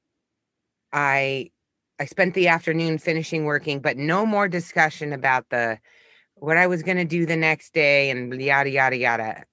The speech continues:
Um, because I was in a better space and I didn't wanna,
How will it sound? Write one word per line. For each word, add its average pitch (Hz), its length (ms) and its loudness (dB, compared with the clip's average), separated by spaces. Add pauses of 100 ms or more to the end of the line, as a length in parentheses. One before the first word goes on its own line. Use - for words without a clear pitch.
(180)
Um, 123 400 -2 (400)
because 151 220 -4
I 147 120 0
was 143 100 -4
in 165 120 0
a 165 40 0
better 165 220 2
space 143 460 0
and 127 100 -6
I 117 80 -2
didn't 135 200 -6
wanna, 135 220 -6